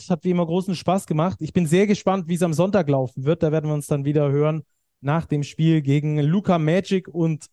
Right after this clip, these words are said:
seine Slowenen. Übrigens in Slowenien, ich war erst vor ein paar Tagen in Slowenien, da ist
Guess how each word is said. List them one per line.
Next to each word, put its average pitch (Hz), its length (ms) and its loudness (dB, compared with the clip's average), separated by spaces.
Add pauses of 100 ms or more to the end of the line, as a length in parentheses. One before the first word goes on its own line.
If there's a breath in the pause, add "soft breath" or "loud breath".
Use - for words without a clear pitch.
(360)
seine 160 320 0
Slowenen. 139 640 0
Übrigens 185 340 2
in 180 100 0
Slowenien, 202 460 2
ich 147 160 -6
war 190 180 2
erst 170 280 -2 (180)
vor 151 100 -2
ein 139 60 -2
paar 139 140 -2
Tagen 170 260 0
in 147 80 -2
Slowenien, 139 460 -2
da 139 140 0
ist 147 300 -8